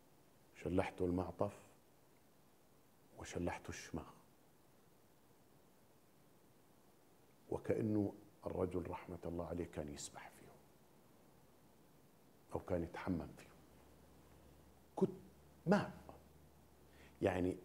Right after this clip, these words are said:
أنا أخذني فوق الساعتين ونص بس اللي أعيد اتزاني من ناحية شدة البرودة. وأنا كنت أقوم بواجب،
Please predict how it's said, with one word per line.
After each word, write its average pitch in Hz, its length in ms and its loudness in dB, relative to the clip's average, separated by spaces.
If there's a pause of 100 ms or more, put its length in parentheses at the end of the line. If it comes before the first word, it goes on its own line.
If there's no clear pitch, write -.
أنا 147 380 12 (720)
أخذني 123 560 8
فوق 139 300 6
الساعتين 123 580 6
ونص 131 560 4 (1040)
بس 135 320 2
اللي 110 320 4
أعيد 120 480 8 (1160)
اتزاني 131 680 10
من 117 200 8
ناحية 117 420 6 (1040)
شدة 95 440 2
البرودة. 82 500 0 (880)
وأنا 180 420 10
كنت 147 300 8
أقوم 147 340 12
بواجب، 131 500 12